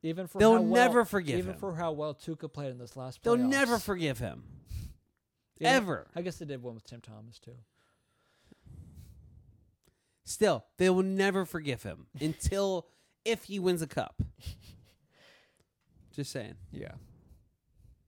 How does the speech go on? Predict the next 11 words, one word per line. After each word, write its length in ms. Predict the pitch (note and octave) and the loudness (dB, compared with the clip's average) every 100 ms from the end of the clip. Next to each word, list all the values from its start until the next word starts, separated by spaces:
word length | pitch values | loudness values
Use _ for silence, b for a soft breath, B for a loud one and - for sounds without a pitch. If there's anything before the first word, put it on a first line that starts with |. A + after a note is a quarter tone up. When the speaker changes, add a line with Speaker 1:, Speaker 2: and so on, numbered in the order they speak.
| _ _ _ _ _ _ _ _ _ _ _ _ _ _ _ _ _ _ _ _ _ _ _ _ _ _ | _ _ _ _ _ _ _ _ _ _ _ _ _ _ _ _ _ _ _ _ _ _ _ _ _ _
Speaker 1:
You 80 | D3+ | -8
knew 160 | E3 D#3+ | -6 -4
I 80 | |
was 160 | C3 G#2+ | -4 -8
going 200 | A#2+ A2+ | -12 -12
with 100 | A2+ | -16
that, 180 | A2 A2+ | -18 -18
too. 300 | C3 A2+ A2 | -18 -16 -6
Speaker 2:
Yeah, 260 | D3+ D3 D#3+ | 0 6 6
oh, 60 | |
yeah. 240 | D#3 B2+ | 6 4